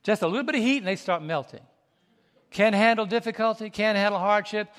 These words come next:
You know, there's some folk that are not yet where we are. Some of them are in our church. Some of them are in our, in our family. We work with some of them.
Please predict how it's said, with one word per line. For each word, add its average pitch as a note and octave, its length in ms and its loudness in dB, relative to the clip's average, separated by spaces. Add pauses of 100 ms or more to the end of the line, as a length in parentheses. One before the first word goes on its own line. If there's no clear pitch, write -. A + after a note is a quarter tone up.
(300)
You B3 120 -2
know, A#3+ 180 0
there's C4+ 300 -2
some A#3+ 160 -2
folk G#3+ 260 -2
that E3+ 140 2
are E3+ 40 0
not A3+ 280 0
yet G3+ 240 -2
where F#3+ 160 -2
we F#3+ 180 -6
are. B2+ 380 -2 (3750)
Some G3 260 0
of F#3 60 2
them F3+ 100 2
are D#3 240 -4
in D#3+ 60 -2
our D3+ 160 0
church. B3 520 -4 (240)
Some F#3+ 280 -2
of D#3+ 40 -4
them E3 140 -4
are D#3+ 60 -2
in D3+ 160 -10
our, C#3+ 240 -8
in E3+ 120 -2
our C3+ 120 0
family. A3 560 -2 (240)
We C#3+ 100 -6
work F3 260 2
with G3 140 -6
some - 240 -2
of G#3 60 -8
them. A3+ 240 -8